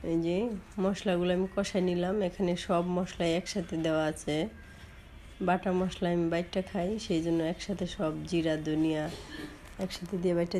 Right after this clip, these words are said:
দিচ্ছি। এই যে দেখেন পুঁটি মাছের ঝোল করব, পুঁটি মাছ দিয়া আলু বেগুন দিয়ে রান্না করব। কাঁচায় পুঁটি মাছগুলো কষাইলাম, এখানে উঠে রাখতেছি, নাইলে ভাঙ্গা যাব। উঠে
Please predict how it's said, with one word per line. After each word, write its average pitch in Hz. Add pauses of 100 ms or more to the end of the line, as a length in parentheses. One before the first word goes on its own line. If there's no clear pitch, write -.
দিচ্ছি। - (100)
এই 170
যে 160
দেখেন 170 (180)
পুঁটি 202
মাছের 185 (180)
ঝোল 165 (100)
করব, 165 (1800)
পুঁটি 190 (100)
মাছ 185 (180)
দিয়া 196 (520)
আলু 180
বেগুন 180
দিয়ে 165
রান্না 147 (100)
করব। - (1500)
কাঁচায় 180
পুঁটি 190
মাছগুলো 170 (100)
কষাইলাম, 170 (180)
এখানে 170 (100)
উঠে 190 (120)
রাখতেছি, 170 (200)
নাইলে 160
ভাঙ্গা 165
যাব। 160 (1400)
উঠে 202